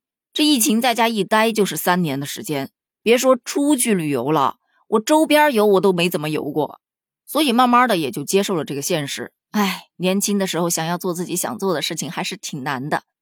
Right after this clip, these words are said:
你只能说把孩子养大了，等到他们独立了，哎，咱们退休了，才真真正正的有时间去实现自己那还没有来得及实现的梦想。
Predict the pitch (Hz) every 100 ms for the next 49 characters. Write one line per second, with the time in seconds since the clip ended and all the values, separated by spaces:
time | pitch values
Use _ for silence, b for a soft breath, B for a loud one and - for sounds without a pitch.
0 | _ - 220 190 202 240 240 240 226 170
1 | - 185 214 190 - 220 226 175 143 -
2 | _ _ 190 220 262 262 254 151 196 262
3 | 185 123 - 165 185 180 135 156 - 202
4 | 170 - 269 277 196 - _ _ - 214
5 | 220 240 233 240 240 214 262 196 151 139
6 | 135 - 151 156 156 156 214 - 185 214
7 | 180 175 175 156 170 160 175 185 175 170
8 | 147 147 165 143 160 - 143 175 147 170
9 | 160 139 -